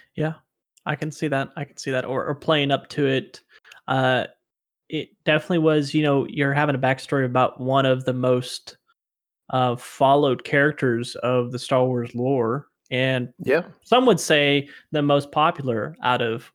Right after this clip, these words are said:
Speaker 1: all the characters of Star Wars lore, Han Solo. So you're having his
Speaker 2: <laughs>
Speaker 1: entire origin story, really.
Speaker 2: Yeah,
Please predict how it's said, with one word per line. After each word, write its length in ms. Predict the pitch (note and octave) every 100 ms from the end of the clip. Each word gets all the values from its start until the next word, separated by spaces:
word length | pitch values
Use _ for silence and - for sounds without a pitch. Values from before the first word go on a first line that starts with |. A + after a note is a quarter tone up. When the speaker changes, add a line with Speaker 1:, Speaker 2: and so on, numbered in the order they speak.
| -
Speaker 1:
all 220 | C#3+ C#3
the 100 | C3
characters 460 | C3+ B2 B2 B2+ C3
of 100 | B2
Star 220 | A#2+ A#2+
Wars 280 | B2 B2 -
lore, 420 | A2+ A#2 A#2 A#2
Han 220 | - C3+ C3
Solo. 560 | - F#3 E3 A2+ C3 - - _
So 120 | -
you're 100 | C#3+
having 240 | D3+ E3+ C3
his 140 | C3+
Speaker 2:
<laughs> 0 |
Speaker 1:
entire 420 | C3 C3+ D#3 C#3+
origin 540 | - C#3+ G#3 F3+ B2 A#2
story, 340 | A#2+ G#2+ G2
really. 440 | A2+ D3+ F2 D3 _ _ _ _ _ _ _ _ -
Speaker 2:
Yeah, 300 | A#2 D3+